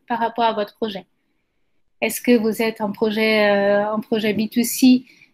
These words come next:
euh, qui peut pro-, proposer des contreparties matérielles intéressantes à votre co-, communauté en contrepartie, euh, en prévente ? Ou alors, est-ce que vous êtes en projet où il y a un fort intérêt général,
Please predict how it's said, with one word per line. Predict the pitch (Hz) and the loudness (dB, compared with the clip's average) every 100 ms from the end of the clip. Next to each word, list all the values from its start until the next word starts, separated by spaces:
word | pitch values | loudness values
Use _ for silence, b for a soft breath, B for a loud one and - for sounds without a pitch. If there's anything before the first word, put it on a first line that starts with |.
| - | -8
euh, | 220 208 | -2 -2
qui | 208 220 | -2 -2
peut | 226 | -2
pro-, | - 220 220 233 - | 0 0 2 0 -2
proposer | 240 240 226 247 | -2 0 4 4
des | 214 | 4
contreparties | 220 220 - 220 220 220 | 0 -4 -2 -4 -2 -2
matérielles | 214 214 226 226 233 220 | 0 0 -2 2 4 4
intéressantes | 208 226 208 214 - 233 233 | 0 0 0 0 -2 -2 0
à | 202 | 0
votre | 196 - | -2 -2
co-, | 226 240 | -2 0
communauté | 247 226 220 - 240 - | 0 0 0 2 2 2
en | 226 | -4
contrepartie, | 220 220 214 208 - - 269 254 - _ _ - | -2 -2 -4 -10 -10 0 0 0 -6 _ _ -4
euh, | 208 196 190 - | 0 0 0 -4
en | 202 | -6
prévente ? | 196 196 214 262 254 - B B B B - | -2 -2 4 2 2 -12 B B B B -6
Ou | 220 | 0
alors, | 202 214 233 233 | 2 4 4 2
est-ce | 220 - | -2 0
que | 240 247 | 2 2
vous | 220 208 | 0 0
êtes | 233 240 240 | 2 2 0
en | 208 | -4
projet | - 226 240 247 | -4 0 4 4
où | |
il | 214 | 6
y | |
a | 202 202 | 4 2
un | 208 | -4
fort | - 285 262 | 2 4 6
intérêt | 247 247 240 | 4 4 2
général, | 233 233 233 226 220 | 4 2 4 2 0